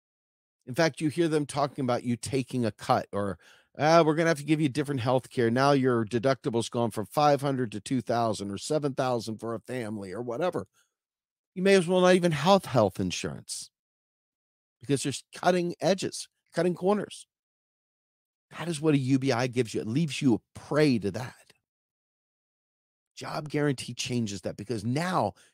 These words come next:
you have a bargaining tool. The whole country has a bargaining tool. "Hey, guy, I got benefits. I got health care. I don't pay for it. I've got all these different benefits. I get paid this amount.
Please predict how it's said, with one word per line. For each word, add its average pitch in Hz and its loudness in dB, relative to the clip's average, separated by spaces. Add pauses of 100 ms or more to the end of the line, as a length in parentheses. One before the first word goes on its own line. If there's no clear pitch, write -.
you 147 -6
have 165 -2
a 175 0
bargaining 156 2
tool. 147 -2
The 139 -2
whole 196 2
country 170 0 (200)
has 127 -2
a 160 4
bargaining 160 6
tool. - -6 (260)
"Hey, 160 -6
guy, 123 -2 (400)
I 156 -2
got 147 2
benefits. 143 -2
I 123 -4
got 151 -2
health 156 0
care. 180 2 (520)
I 110 -4
don't 117 -6
pay 165 4
for 175 0
it. - -8 (260)
I've 127 2
got 123 2 (360)
all 190 8
these 185 0
different 139 -4
benefits. 120 -6 (1300)
I 151 0
get 165 -2
paid 147 4
this 160 -2
amount. 156 -4